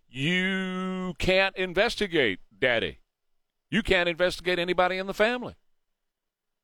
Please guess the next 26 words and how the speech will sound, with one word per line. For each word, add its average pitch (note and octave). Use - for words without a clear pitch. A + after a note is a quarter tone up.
David A#2+
Weiss E3+
was C3
the A#2
one, G#2
and C3
I'm C3+
gonna D3+
get E3
into E3+
this E3
more D#3
after C#3+
the A#2+
news, C#3+
David D3
Weiss D#3+
was D3
the B2+
one A#2+
who D3
drug D3
his C#3
feet F#3+
and A2+
allowed B2